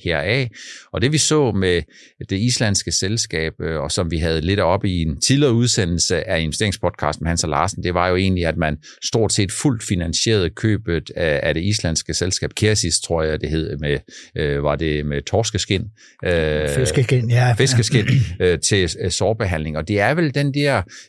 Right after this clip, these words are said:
Speaker 1: fornemmelse for, at når der skal købes noget, så skal der udstedes lidt nogle nye aktier, og det er sådan lidt et problem. Det er vel sådan lidt, uden at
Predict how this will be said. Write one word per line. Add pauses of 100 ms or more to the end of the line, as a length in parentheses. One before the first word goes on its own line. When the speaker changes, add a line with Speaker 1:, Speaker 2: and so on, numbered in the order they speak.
(180)
Speaker 1:
fornemmelse
for,
at
når
der
skal
købes
noget,
så
skal
der
udstedes
lidt
nogle
nye
aktier, (260)
og
det
er
sådan
lidt
et
problem.
Det
er
vel
sådan
lidt, (180)
uden
at